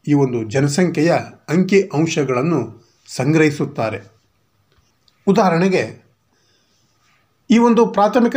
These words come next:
ದತ್ತಾಂಶಗಳಾದಂಥ ಜನಗಣತಿ, ಜನಸಂಖ್ಯಾ ನೋಂದಣಿಗಳು, ವಲಸೆ ವರದಿಗಳು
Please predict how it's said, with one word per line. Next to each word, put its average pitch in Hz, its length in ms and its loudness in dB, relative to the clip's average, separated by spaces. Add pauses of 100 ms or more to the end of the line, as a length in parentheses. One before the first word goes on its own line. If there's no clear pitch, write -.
(140)
ದತ್ತಾಂಶಗಳಾದಂಥ 180 960 0 (360)
ಜನಗಣತಿ, 180 600 0 (640)
ಜನಸಂಖ್ಯಾ 165 640 0
ನೋಂದಣಿಗಳು, 185 600 2 (1300)
ವಲಸೆ 160 460 2 (380)
ವರದಿಗಳು 185 520 4